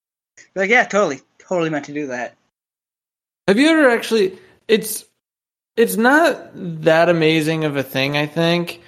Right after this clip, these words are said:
Speaker 2: but have you ever actually seen, like, a sit down air in real life?
Speaker 1: I have not.
Speaker 2: It's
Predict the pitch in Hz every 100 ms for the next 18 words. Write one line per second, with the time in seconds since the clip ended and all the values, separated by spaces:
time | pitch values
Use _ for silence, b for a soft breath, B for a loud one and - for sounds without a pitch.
0 | b _ 175 170 247 294 240 190 180 -
1 | 175 - 151 143 147 147 135 139 139 143
2 | 135 135 135 131 135 135 131 131 135 -
3 | _ _ _ _ _ _ _ _ _ _
4 | - 139 151 147 123 131 123 110 104 -
5 | - - _ _ _ _ _ _ _ _
6 | _ _ _ - 165 160 160 - -